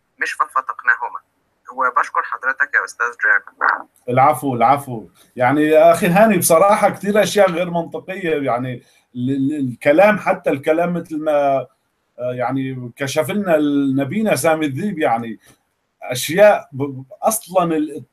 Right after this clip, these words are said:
Speaker 2: ترابط الكلمات، اللغة ما هي مظبوطة بالقرآن. ف، يعني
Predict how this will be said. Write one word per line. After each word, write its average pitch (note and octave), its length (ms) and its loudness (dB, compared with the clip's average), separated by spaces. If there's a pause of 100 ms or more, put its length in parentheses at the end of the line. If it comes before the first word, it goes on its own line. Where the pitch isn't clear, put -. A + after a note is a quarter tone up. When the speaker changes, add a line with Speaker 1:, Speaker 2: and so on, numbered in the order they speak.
Speaker 2:
ترابط G3+ 460 2
الكلمات، D3+ 760 0
اللغة D#3+ 600 2 (200)
ما E3 120 0
هي F#3+ 40 -2
مظبوطة D#3+ 500 -2
بالقرآن. A#2 600 -6
ف، - 100 -10 (1400)
يعني B2+ 520 0